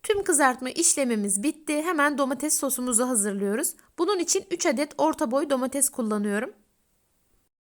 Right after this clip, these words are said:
Domatesin kabuklarını kesinlikle soymuyoruz. Yemeğimize hem renk hem de lezzet katacak.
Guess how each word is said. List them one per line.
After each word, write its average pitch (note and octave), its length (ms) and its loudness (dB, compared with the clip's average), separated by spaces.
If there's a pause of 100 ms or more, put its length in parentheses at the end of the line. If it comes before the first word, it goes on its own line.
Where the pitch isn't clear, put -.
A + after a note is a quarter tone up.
(640)
Domatesin E4+ 520 2
kabuklarını D4 640 0
kesinlikle C#4 600 0
soymuyoruz. C#4 680 0
Yemeğimize B3 560 0
hem C4+ 200 -2
renk C4+ 300 -2
hem A#3+ 140 -2
de C#4+ 140 0
lezzet A3+ 380 0
katacak. A3+ 520 -4